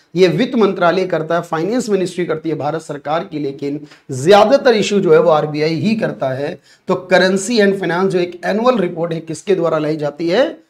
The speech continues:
आरबीआई के द्वारा इसे लाया जाता है। बात बिल्कुल क्लियर हो रही है भाई यहां तक। चलिए अगला पॉइंट देखिएगा ध्यान से, निम्नलिखित में कौन सा कार्य व्यापारिक बैंक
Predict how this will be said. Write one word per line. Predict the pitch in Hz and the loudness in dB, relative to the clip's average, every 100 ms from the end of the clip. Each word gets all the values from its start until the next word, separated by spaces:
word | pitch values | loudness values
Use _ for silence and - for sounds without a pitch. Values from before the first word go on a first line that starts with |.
| _ _ - | _ _ 2
आरबीआई | 180 170 165 170 170 - | 2 2 2 4 4 4
के | 175 | 0
द्वारा | 147 135 135 143 - - | 0 0 -2 -4 -6 -8
इसे | 202 185 | -2 -2
लाया | 135 120 - | -2 -6 -14
जाता | - _ - | -20 _ -20
है। | - _ _ _ _ _ _ - | -20 _ _ _ _ _ _ 2
बात | 175 | 4
बिल्कुल | 180 196 240 | 4 2 0
क्लियर | 220 226 220 | 6 8 8
हो | 226 | 6
रही | 220 | 4
है | |
भाई | 214 | 2
यहां | 208 196 208 | 2 4 2
तक। | 202 123 | -2 -8
चलिए | - 143 123 202 | -4 -4 -2 0
अगला | 233 | 2
पॉइंट | 233 220 | 2 2
देखिएगा | 202 226 196 | 2 2 0
ध्यान | 156 135 | 0 -6
से, | 135 120 120 123 _ _ _ - | -10 -14 -16 -18 _ _ _ -2
निम्नलिखित | 214 254 240 320 311 | 2 4 4 2 2
में | 294 - | -2 0
कौन | 233 233 277 | 2 4 2
सा | 285 277 | 2 2
कार्य | 269 226 190 190 240 | 2 4 4 4 2
व्यापारिक | 190 180 175 175 175 226 190 | 2 0 0 0 0 -2 0
बैंक | 165 165 175 | 0 0 -4